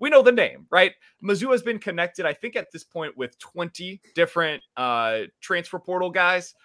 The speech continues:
They might land one or two of them that we've, we've seen connected so far. That's just kinda how this goes. They're gonna spray a wide net, cast a wide net,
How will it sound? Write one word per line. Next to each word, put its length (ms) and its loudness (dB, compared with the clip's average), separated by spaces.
They 160 6
might 480 2
land 280 -2
one 160 2
or 80 0
two 280 -8
of 140 -8
them 340 -8
that 160 6
we've, 280 -4
we've 220 -6
seen 260 -8
connected 600 -6
so 240 -6
far. 420 -10
That's 200 -6
just 160 -12
kinda 200 -2
how 140 2
this 220 -4
goes. 480 2
They're 160 2
gonna 180 0
spray 480 0
a 100 4
wide 440 0
net, 260 0
cast 300 0
a 40 -6
wide 220 -2
net, 220 -4